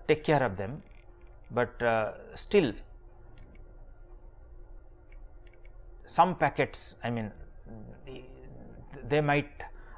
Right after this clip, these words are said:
um, or the maximum that was agreed upon can come onto the output buffer, right. But, uh, this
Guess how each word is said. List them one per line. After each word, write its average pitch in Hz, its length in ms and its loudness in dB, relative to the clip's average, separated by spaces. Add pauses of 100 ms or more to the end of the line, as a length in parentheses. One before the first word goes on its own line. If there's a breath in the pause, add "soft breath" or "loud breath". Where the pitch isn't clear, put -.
(120)
um, 101 520 0 (1300)
or 127 80 6
the 113 120 6
maximum 175 520 12
that 147 140 12
was 131 160 10
agreed 123 300 8
upon 113 320 4 (280)
can 113 160 0
come 120 220 4
onto 110 220 0
the 101 80 4
output 98 360 0
buffer, - 280 -8 (640)
right. - 300 -2 (520 loud breath)
But, - 260 8
uh, 123 80 4
this 180 400 6